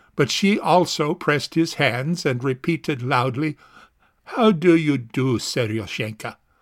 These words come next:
She kissed him on the lips and sat down.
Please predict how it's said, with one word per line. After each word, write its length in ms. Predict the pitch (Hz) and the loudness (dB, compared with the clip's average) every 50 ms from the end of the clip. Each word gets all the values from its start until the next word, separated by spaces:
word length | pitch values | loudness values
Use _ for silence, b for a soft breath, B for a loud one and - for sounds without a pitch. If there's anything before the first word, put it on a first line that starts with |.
| _ _ _ _ _ _ _ _ _ _ _ _ _ _ _ _ _ _ _ - | _ _ _ _ _ _ _ _ _ _ _ _ _ _ _ _ _ _ _ -6
She 200 | - - 160 170 | -2 0 0 0
kissed 420 | - - - 262 220 - - - | 0 2 2 2 2 2 0 -4
him 140 | 151 139 151 | -4 -2 0
on 160 | 147 143 143 | -2 -2 0
the 80 | 139 131 | 0 -2
lips 500 | 131 143 147 117 - - - - - - b b b b b b | 0 0 -2 -4 -4 -6 -10 -10 -10 -12 b b b b b b
and 140 | 139 127 | -4 -2
sat 320 | - - 170 143 139 - - | 0 0 0 0 0 -4 -6
down. 380 | - 135 120 95 - 95 107 | -6 -4 -4 -4 -6 -10 -16